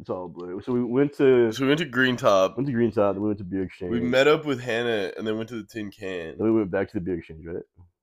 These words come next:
Speaker 2: Yeah.
Speaker 1: Yeah.
Speaker 2: We didn't, we didn't go to, we didn't go to, clip your mic on the inside of your jacket.
Speaker 1: You can probably still hear me a little bit.
Speaker 2: Uh,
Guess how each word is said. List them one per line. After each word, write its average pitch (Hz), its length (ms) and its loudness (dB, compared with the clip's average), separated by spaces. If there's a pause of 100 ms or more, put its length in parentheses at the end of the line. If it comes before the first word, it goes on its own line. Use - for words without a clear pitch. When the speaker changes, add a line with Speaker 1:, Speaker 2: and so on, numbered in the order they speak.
(380)
Speaker 2:
Yeah. 135 280 2 (280)
Speaker 1:
Yeah. 87 160 -8 (260)
Speaker 2:
We 120 100 -4
didn't, 151 180 2
we 151 80 0
didn't 160 180 2
go 147 160 0
to, 104 180 -6 (220)
we 107 100 -6
didn't 120 200 -4
go 123 120 -2
to, 98 60 -4
clip 156 240 -10
your 202 100 -6
mic 110 260 -2
on 113 120 -2
the 80 180 -10
inside 85 380 -14
of 73 80 -16
your 73 240 -16
jacket. 85 340 -18
Speaker 1:
You 76 140 -20 (180)
can - 80 -14
probably - 220 -6
still - 200 -14
hear 87 80 -12
me 87 120 -10
a - 20 -8
little 85 260 -10
bit. - 140 -18 (140)
Speaker 2:
Uh, - 1080 -10